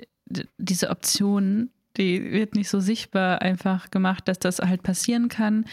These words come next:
dass man, dass das aber nicht bedeutet, auch wenn man mal eine Inszenierung in den Sand setzt, dass man dann kein, keine, kein Regisseur,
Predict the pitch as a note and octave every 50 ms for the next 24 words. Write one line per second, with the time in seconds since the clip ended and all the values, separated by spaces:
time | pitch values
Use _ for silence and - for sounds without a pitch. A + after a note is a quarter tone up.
0 | - - - - - - - - - G3+ F#3+ - G3+ F#3+ F#3+ F#3 F3+ - - -
1 | - G3 F3+ - F#3+ F3 F#3 F3+ F#3 G3 G3+ - - F#3+ E3+ F#3 F#3 F#3 F#3 -
2 | - F#3+ F3+ - - F3 F3 F3 F3 - G3 F3+ F3+ F3+ F3+ F3+ F3+ F3+ F3+ F3+
3 | F3+ - - F3+ F3+ - - - G3 G3 F#3+ F#3+ F#3 F#3 E3 E3 F3 E3+ E3 E3+
4 | E3+ F#3 F#3+ - - F#3+ F#3 F3+ - - - - - - _ _ _ _ _ _
5 | _ _ _ _ _ _ _ _ _ _ _ _ _ _ _ _ _ - _ _
6 | _ _ _ _ _ - - - F3+ E3+ - - E3+ E3 E3 E3 D#3+ E3 D#3+ -
7 | - - _ _ _ _ _ _ - - _ - - F3+ F3 F3 E3 E3+ F3 -
8 | - F#3 F3+ F3 E3+ - - - - - F#3+ F3 E3+ F3 E3+ - - F3+ - -
9 | F3+ F3+ F#3